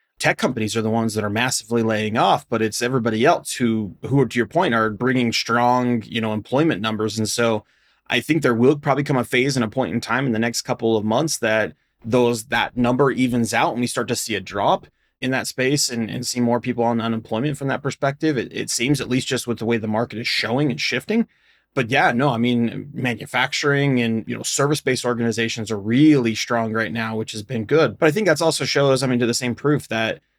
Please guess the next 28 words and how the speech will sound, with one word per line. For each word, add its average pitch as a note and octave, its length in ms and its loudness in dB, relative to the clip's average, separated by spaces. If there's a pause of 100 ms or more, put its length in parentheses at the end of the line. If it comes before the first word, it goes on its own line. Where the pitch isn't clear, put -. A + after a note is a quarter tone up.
(180)
on C3+ 80 0
the B2+ 80 0
tech C#3+ 240 2
side A#2+ 180 0
of A2 80 -2
things, A#2 260 0
a A2+ 40 -2
lot A2+ 180 2
of B2 100 2
times, A#2+ 300 -2
whether A2+ 220 0
it's A2 100 -8
your - 60 -12
tech A#2 180 -2
valuation A#2 640 0
and A2+ 80 0
the A2 40 -4
cash A#2+ 360 0
that A2 180 -4
you're A2 80 -4
getting G#2+ 300 0
in D3 160 2
from C#3+ 180 0
those C3 380 4
and A2 120 -2
the G#2+ 100 0
infusions, B2+ 540 0
like, A2 220 -2